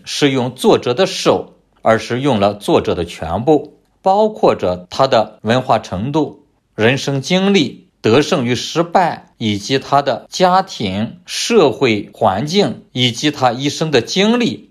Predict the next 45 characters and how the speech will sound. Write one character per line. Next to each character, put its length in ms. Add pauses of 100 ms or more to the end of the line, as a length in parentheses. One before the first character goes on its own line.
等 220
等。 120 (520)
也 200
就 160
是 140
上 380
帝 260
用 380
圣 240
经 180
作 180
者 120
的 120
时 100
候， 340 (100)
乃 160
是 360 (100)
完 360
全 280
的 260
使 440
用 280
这 160
一 140
个 160
人 380 (140)
来 200
写 480
上 280
帝 120
的 120
话。 280 (520)
就 160
比 140
如 400
上 340
帝 400
借 180
着 160
大 300
卫 320
来 340
写 540
诗 300
篇， 400